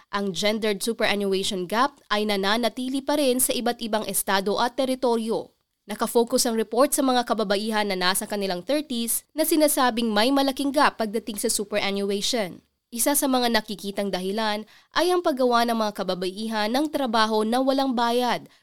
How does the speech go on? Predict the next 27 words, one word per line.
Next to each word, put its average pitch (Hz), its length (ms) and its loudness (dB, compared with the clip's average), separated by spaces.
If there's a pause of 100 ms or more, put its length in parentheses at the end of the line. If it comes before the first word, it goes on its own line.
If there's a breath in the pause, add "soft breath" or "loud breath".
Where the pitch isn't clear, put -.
(100)
tulad 208 320 -4
na 180 80 -4
lamang 214 400 -2
ng 285 240 2
care 285 240 4
work. 269 400 2 (240)
Ito 208 240 2
ay 196 80 4
para 190 320 -2
sa - 80 -2
kanilang 190 400 -4
mga 175 240 -8
anak 277 400 0 (240 loud breath)
o 311 80 6
kahit 302 400 0
sa 311 80 0
mga 262 320 2
tumatandang 208 560 0
miyembro 190 320 -4
ng 190 240 -4
pamilya. 175 560 -8 (560)
Napag-alaman 208 800 0
ng 180 80 -6
Super 220 320 -2
Members 202 400 -2
Council 220 400 -2
analysis, 190 720 -2